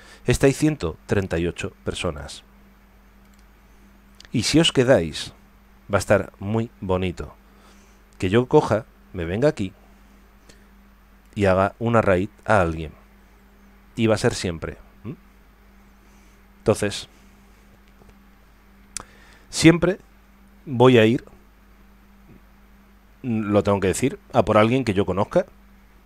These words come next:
posiblemente. Si no conozco a alguien, de todo lo que haya, si puedo,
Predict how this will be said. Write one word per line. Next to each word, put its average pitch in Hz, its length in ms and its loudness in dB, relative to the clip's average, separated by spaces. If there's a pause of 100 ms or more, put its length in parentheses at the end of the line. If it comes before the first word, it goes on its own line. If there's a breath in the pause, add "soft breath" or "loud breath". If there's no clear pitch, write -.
(400)
posiblemente. 98 640 -6 (260)
Si - 180 0
no 139 140 4
conozco 139 340 2
a - 20 8
alguien, 123 280 0 (880 soft breath)
de 110 160 0
todo 156 360 2 (440)
lo 104 180 -2
que 110 140 4
haya, 85 320 0 (520)
si 107 200 -2
puedo, 127 400 0